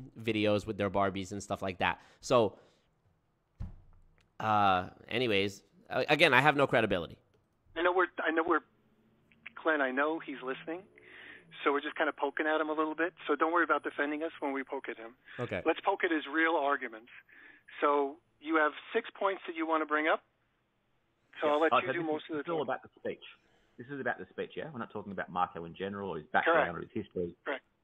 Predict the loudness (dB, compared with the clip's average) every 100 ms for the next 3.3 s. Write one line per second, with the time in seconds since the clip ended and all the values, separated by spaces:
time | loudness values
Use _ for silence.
0 | _ -6 -2 -2 -2 -4 -2 -4 -4 -14
1 | -10 -10 -10 _ _ _ _ _ _ _
2 | -12 -8 -8 -8 _ 2 2 2 -2 -2
3 | -6 -6 -6